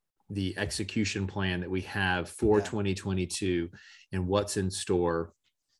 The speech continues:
Speaker 1: We have our first event coming up in March. So we highly encourage you to hop on that and, and get registered as soon as possible because space is limited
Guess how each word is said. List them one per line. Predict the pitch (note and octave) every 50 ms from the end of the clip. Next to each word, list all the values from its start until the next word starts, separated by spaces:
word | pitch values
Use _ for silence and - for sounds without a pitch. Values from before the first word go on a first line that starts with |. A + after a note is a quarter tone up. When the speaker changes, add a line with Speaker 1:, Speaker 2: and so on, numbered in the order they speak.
| _ _ _ _ -
Speaker 1:
We | G#2+ G#2
have | G2 F#2 F2+
our | E2+ E2+
first | - - B2 A#2+ A#2 G2+ - A#2
event | G#2+ F#2 G#2 G#2 G2 G2 F#2 - _ _ -
coming | - - G2 G2 F#2
up | F#2 F#2 -
in | F2 E2
March. | F2 G2 A2+ B2 B2+ B2 - - - - - - - - - - - - - -
So | - - - F#2+ F#2 F2+ F2 -
we | - G2+ G2+ F#2+ F#2 F2+
highly | F#2 - - G#2 G#2+ A2 A2+ A2 G#2+ G2 G2
encourage | G2+ G2+ - - G#2+ G2 G2 G2 F#2+ F#2 F2+ F2 - - - - _ -
you | G2+ G2+ F#2+
to | F#2 - - G#2 F#2+ F#2
hop | - - A2 G2+ G2+ G2+ A#2+
on | A2+ G#2+ A2+
that | A2 A2 G#2+ G#2+ - - - G2+
and, | F#2+ F#2 F2+ E2+ F2+ - -
and | F#2 F2 E2+
get | G#2 F#2 F#2
registered | F#2+ G2 G2 F#2+ F#2 F#2 - - G#2+ G2 F#2
as | F2 -
soon | - - A2+ G#2 G2
as | F#2+ G2
possible | - - G#2+ G2+ G2+ - - B2+ A#2+ A#2+ A2+
because | G#2+ G2+ G#2 F#2+ F#2
space | - - - G2 F#2+ F#2+ G2
is | - G#2 A#2+ B2 A2+
limited | B2 C3 C3 C3 C3+ D3+ D#3 D#3